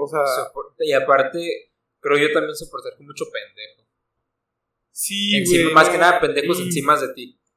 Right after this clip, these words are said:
Speaker 1: Sí,
Speaker 2: cuestión de
Speaker 1: claro,
Speaker 2: jerarquía.
Speaker 1: güey, sí, claro, güey, es querer morir, básicamente, güey, o sea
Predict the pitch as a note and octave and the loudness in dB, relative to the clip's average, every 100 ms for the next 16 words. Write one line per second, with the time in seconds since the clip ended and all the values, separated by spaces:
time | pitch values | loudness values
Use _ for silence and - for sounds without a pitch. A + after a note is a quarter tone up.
0 | _ _ _ _ _ _ - F3+ D3 C3 | _ _ _ _ _ _ -4 2 4 2
1 | B2+ C3 - D#3+ E3 E3 D3+ D3+ - E3 | -2 4 4 4 2 0 0 -2 -4 -8
2 | D#3+ D3+ C#3+ D3 C#3 B2+ C3+ - D#3+ D#3 | -6 -2 0 0 0 -2 -4 -4 -2 0
3 | D3 D3+ C#3+ C#3+ C#3 C3 C3+ B2+ B2+ - | -2 -4 -4 -2 -2 -4 -6 -20 -20 -20
4 | - - - - - A#2+ | -20 -20 -20 -20 -20 _